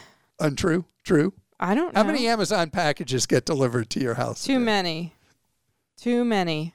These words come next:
Speaker 1: Per day?
Speaker 2: No. <laughs> Not every day. <laughs> You're such an exaggerator. <laughs>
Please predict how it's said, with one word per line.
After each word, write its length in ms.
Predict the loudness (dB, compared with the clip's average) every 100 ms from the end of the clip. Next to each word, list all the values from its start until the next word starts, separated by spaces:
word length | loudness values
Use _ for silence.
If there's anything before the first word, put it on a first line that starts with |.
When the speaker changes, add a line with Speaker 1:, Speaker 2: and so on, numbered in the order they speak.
| _
Speaker 1:
Per 240 | -2 0
day? 420 | 0 -2 -2 -8 -18 _ _ _ _
Speaker 2:
No. 680 | -2 0 2 0 -2 -6 -10 -16 _ _
<laughs> 460 | -2 -2 -8 -20 -2
Not 240 | 0 0 0
every 520 | 2 2 0 -2 -2
day. 440 | -2 0 0 -2 -8 _ _ _ _ -2
<laughs> 60 | 0 0 -2 -4 0 0 0 -4 -4 -6 -10 -6
You're 160 | 2 2
such 360 | 4 0 0 0
an 80 |
exaggerator. 1080 | -2 -2 -2 0 0 0 -2 0 0 0 -2
<laughs> 40 | -6